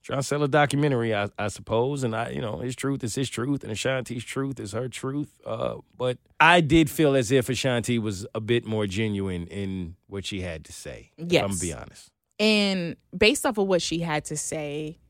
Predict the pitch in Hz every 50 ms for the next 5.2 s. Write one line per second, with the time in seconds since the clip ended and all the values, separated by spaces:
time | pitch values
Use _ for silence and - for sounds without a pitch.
0 | _ _ _ _ _ _ _ 220 208 - - - 226 220 226 220 214 196 196 190
1 | 185 180 180 185 - - _ _ _ _ _ _ _ _ _ _ _ _ _ _
2 | _ _ _ _ 180 190 208 226 233 269 269 277 - - 220 208 208 - 196 190
3 | 190 180 175 165 156 151 160 170 - 180 170 170 160 - - 202 214 208 208 196
4 | 208 202 175 170 - - - - 190 185 180 180 175 180 - _ 165 160 160 160
5 | 156 160 165